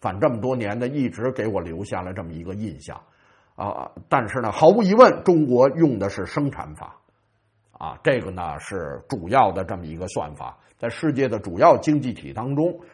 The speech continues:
使用这种算法的就他一家。这个大家就明白了啊，为什么呢？你看哪儿都不行，为什么这玩意儿他能给整出这么，这么大数来？哎，他，他有这个方便之门。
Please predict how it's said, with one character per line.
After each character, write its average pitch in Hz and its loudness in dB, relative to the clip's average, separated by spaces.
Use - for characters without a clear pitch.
使 117 -6
用 165 4
这 170 4
种 87 -10
算 90 -2
法 71 -12
的 - -16
就 85 -6
他 82 -6
一 78 -10
家。 - -14
这 120 2
个 98 0
大 110 4
家 117 2
就 110 0
明 95 -4
白 139 8
了 113 0
啊， 98 0
为 120 0
什 104 -4
么 113 -4
呢？ 120 0
你 123 -4
看 135 2
哪 110 0
儿 87 0
都 202 4
不 190 0
行， 123 -2
为 202 0
什 147 -2
么 185 -4
这 302 2
玩 294 2
意 123 4
儿 131 2
他 131 -2
能 139 -2
给 135 2
整 85 -4
出 113 -4
这 139 2
么， 101 -4
这 - -6
么 95 -8
大 104 -2
数 101 -6
来？ 73 -12
哎， 107 -6
他， - -6
他 - 4
有 85 -2
这 - -4
个 - -10
方 113 0
便 104 -4
之 117 -10
门。 104 -8